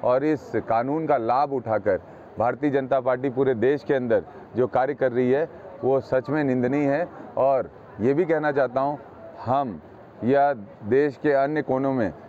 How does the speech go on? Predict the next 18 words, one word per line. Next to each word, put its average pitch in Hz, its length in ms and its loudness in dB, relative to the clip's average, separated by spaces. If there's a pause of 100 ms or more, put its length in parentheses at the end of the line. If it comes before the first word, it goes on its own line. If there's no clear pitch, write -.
(340)
जो 143 280 2
लोगों 131 760 -2
को 143 100 -2
प्रताड़ित 135 480 0
करने 147 240 -2
की 135 100 -2
कोशिश 127 340 0
कर 120 160 0
रही 117 260 0
है 117 120 2
भारतीय 104 320 0
जनता 107 240 0
पार्टी, 113 300 0
हम 123 160 2
ना 120 160 2
डरेंगे, 120 460 0 (440)
ना 127 240 2
उनसे 123 560 0